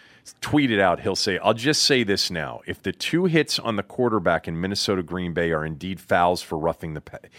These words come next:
he said, "If the two hits on the quarterback in Minnesota Green Bay are indeed fouls for roughing the passer, I'm glad that I am no longer on the field and have to make those calls." And the one, uh, in, in, the one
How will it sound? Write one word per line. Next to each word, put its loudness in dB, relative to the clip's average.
he -2
said, 0
"If 4
the -2
two 0
hits 2
on 0
the -2
quarterback 2
in -4
Minnesota -2
Green -4
Bay 2
are -2
indeed -6
fouls 4
for -8
roughing -6
the -10
passer, -2
I'm 4
glad 4
that 0
I 4
am -4
no 6
longer 4
on 2
the -2
field -8
and -8
have -6
to -10
make -6
those -6
calls." -4
And -8
the -4
one, 2
uh, 2
in, -2
in, -6
the -4
one 2